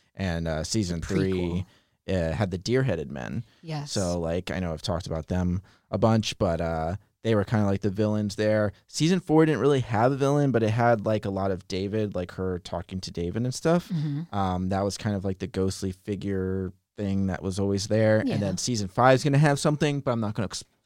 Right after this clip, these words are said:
Speaker 1: spoil what it is. But I'm trying to do, like, every season, it's, like, a little different. Like, season one was a campground.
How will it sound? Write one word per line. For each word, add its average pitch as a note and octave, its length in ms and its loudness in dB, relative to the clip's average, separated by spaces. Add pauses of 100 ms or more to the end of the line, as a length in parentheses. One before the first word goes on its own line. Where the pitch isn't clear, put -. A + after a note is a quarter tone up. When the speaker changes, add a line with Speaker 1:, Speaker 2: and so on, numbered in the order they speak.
Speaker 1:
spoil G2+ 420 0
what F#2+ 100 0
it F2+ 100 -4
is. G2 280 0 (220)
But D3+ 100 4
I'm D3+ 40 6
trying G3+ 200 6
to G3 80 10
do, D#3+ 180 10
like, C3+ 260 8
every B2 300 6
season, C3 540 0 (300)
it's, - 120 -2
like, C3+ 160 6
a A#2+ 60 6
little A2+ 240 6
different. G#2 380 2
Like, G2 120 -2
season B2+ 340 2
one C3+ 300 4
was A#2 140 2
a A2+ 40 2
campground. G2+ 680 -2